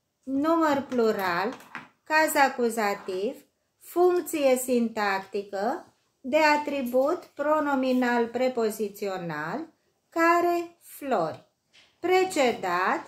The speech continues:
de prepoziția simplă pentru. Drapelul a fost purtat de aceiași de anul trecut.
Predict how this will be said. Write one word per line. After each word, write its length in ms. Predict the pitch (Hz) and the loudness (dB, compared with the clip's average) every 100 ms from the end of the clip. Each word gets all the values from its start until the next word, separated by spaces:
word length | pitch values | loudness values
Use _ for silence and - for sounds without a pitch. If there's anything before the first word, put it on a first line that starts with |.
| - | -14
de 240 | 262 277 302 | -4 -2 0
prepoziția 800 | 311 302 302 294 311 320 - 247 220 - | -2 0 2 2 0 -2 0 0 0 -2
simplă 500 | 320 330 330 320 320 311 - - - | -4 -4 -2 0 -2 -2 -12 -20 -10
pentru. 680 | - 254 180 170 170 151 - _ _ _ _ _ _ _ _ _ - - - | -2 0 0 -4 -10 -12 -14 _ _ _ _ _ _ _ _ _ -20 -20 -8
Drapelul 840 | 269 330 320 320 392 415 403 381 359 | 2 6 6 6 4 6 6 2 0
a 200 | 302 311 | 0 0
fost 340 | 302 330 339 - | 2 2 2 -2
purtat 680 | - 294 277 - 294 285 269 | -4 -4 -4 0 0 2 0
de 140 | 240 | 2
aceiași 1300 | 262 247 220 - - 214 202 196 185 185 269 415 - | 2 2 0 -2 -4 -2 -2 -2 -2 -2 -2 -4 -6
de 80 | 247 | 0
anul 520 | 277 262 294 339 330 320 | 2 2 2 0 -2 -4
trecut. 680 | 311 294 294 - 170 165 | -4 -4 -4 -6 -6 -8